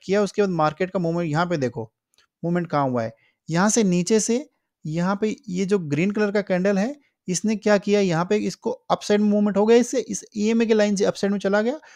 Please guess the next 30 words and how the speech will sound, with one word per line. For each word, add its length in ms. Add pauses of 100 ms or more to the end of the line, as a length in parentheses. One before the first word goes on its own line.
(200)
उसके 240
बाद 320
मार्केट 380
का 100
मूवमेंट 340
देखो 200
कितना 400
बड़ा 280
मूवमेंट 380
मिला 240
हमें 160
यहाँ 160
से। 220 (640)
बहुत 380
छोटी-छोटी 520
चीज़ें 280
हैं, 80
लेकिन 260
आप 120
जब 140
समझ 360
लोगे 260
तो 140
आपको 200
ट्रेड 380
करने 220
में 80
मज़ा 360
आने 140
लगेगा। 400